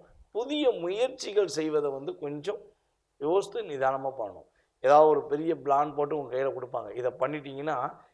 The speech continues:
இதுலேருந்து இவ்வளவு பெரிய மாற்றம் வந்துரும். இதை, இந்த விஷயத்தை செஞ்சீங்கன்னா, உங்களுக்கு பத்தாயிரம் ரூபாய் போட்டீங்கன்னா, பத்து லட்ச ரூபா வந்துரும்"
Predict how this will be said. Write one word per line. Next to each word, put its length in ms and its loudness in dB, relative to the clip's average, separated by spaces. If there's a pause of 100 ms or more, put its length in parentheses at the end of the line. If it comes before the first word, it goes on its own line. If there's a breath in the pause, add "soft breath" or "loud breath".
(120)
இதுலேருந்து 340 0
இவ்வளவு 280 0
பெரிய 200 -6
மாற்றம் 440 -2
வந்துரும். 400 -10 (400)
இதை, 200 2
இந்த 160 0
விஷயத்தை 460 2
செஞ்சீங்கன்னா, 340 -4
உங்களுக்கு 400 0
பத்தாயிரம் 480 4
ரூபாய் 160 2
போட்டீங்கன்னா, 300 -2
பத்து 340 -2
லட்ச 120 -4
ரூபா 200 0
வந்துரும்" 340 0